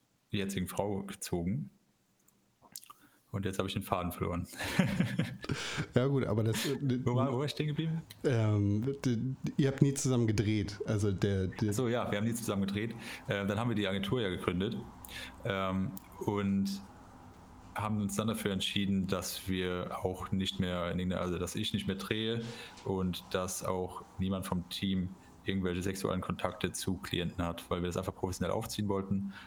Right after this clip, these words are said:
Speaker 1: und da halt auch Spannungspotenzial gesehen haben, gerade was andere Agenturen, äh, gemacht haben und, äh, welche Erfahrungen wir daraus mitgenommen haben, ähm, dass es viele Agenturen gibt, die natürlich auch, wo die, wo die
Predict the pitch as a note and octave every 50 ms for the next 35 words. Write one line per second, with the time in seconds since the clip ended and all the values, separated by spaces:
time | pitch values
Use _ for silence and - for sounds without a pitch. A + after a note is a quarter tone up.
0 | - - - - G2+ F#2 F#2 F2+ F2+ F2 - - - - - F2 F2+ F2+ F2+ F2
1 | F2+ F2+ F#2 F#2 - - - - - - G2 G2 G2+ F#2+ G2 G2 G2 F#2+ F#2 F#2+
2 | F2 - - F#2 F#2 F#2 F2 F2+ F#2+ F#2 F2 F2 F2+ F2+ F2+ F2+ F2+ F2+ - -
3 | - F#2 F#2 F#2 F#2 - G2 G#2+ A2 G#2 G2 F#2+ G2 G2 G2 G2 G#2 G2+ G2+ G2
4 | G2 G2 - - - - - - - - - F#2 F2+ F2 F2 F2 E2+ - - -
5 | - F#2+ F#2+ F#2+ F#2+ - - F#2+ F#2 F2+ F#2 F2+ - E2+ F2 F2 F2 F2 - -
6 | - F2+ F2 F2 F2 - G#2+ F#2+ F#2 F#2 F#2+ F2 - - F#2+ F#2 F#2 F#2 F2 F#2
7 | F#2+ G#2 G2+ G2+ F#2+ - - G#2 G2 - G#2 G2+ G2+ G2 F#2+ F#2+ F#2+ G2 G2 G2
8 | G2 G2 G2 G2 - - - - - - - - F2+ F2+ F#2 F2+ F2 F2+ F2+ F#2
9 | F#2 F#2 - - G2+ G2 F#2 G2 F#2+ F2 - - G2 F#2+ F#2 F#2+ F#2+ - - -
10 | - - - - - - - - F#2+ F#2+ - F#2+ F#2 F2+ - F#2+ F#2+ F#2+ - -
11 | - G2 F#2+ F2+ F2+ F#2 F#2 F2+ F2 F2 F2+ F2+ F2 F2+ F2+ F2 E2+ -